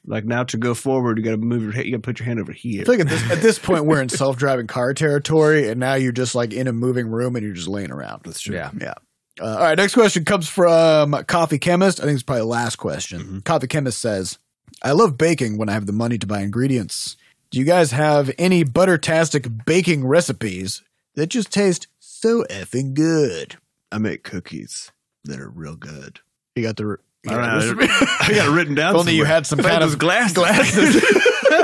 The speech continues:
Speaker 1: I could pull it up and recite it.
Speaker 3: Uh, you probably have to pull out your phone, find it, and then
Speaker 2: Send it to your
Speaker 3: open
Speaker 2: glasses.
Speaker 3: it, and then put it back in your pocket so you can see it on your glass.
Speaker 1: Mm-hmm.
Speaker 3: Um,
Speaker 1: I think it's from, it's the chocolate chip cookies recipe from Two Red Bowls.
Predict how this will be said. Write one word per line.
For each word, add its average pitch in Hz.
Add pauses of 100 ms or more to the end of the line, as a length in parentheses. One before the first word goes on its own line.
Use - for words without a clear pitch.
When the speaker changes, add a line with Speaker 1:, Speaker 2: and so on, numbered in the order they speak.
(180)
Speaker 1:
I 185
could 143
pull 233
it 185
up 190
and 143
recite 139
it. 101
Speaker 3:
Uh, 139
you 151
probably 170
have 143
to 120
pull 143
out 135
your 110
phone, 127
find 135
it, 101
and 113
then 98
Speaker 2:
Send 135
it -
to 120
your -
Speaker 3:
open 160
Speaker 2:
glasses. 139
Speaker 3:
it, -
and 143
then 135
put 151
it 135
back 123
in 113
your 110
pocket 120
so 117
you 104
can 87
see 104
it 95
on 82
your 64
glass. 98
Speaker 1:
Mm-hmm. 90 (500)
Speaker 3:
Um, 101
Speaker 1:
I 95
think 127
it's 117
from, 101
it's -
the -
chocolate 117
chip -
cookies 101
recipe 90
from 90
Two 101
Red 95
Bowls. -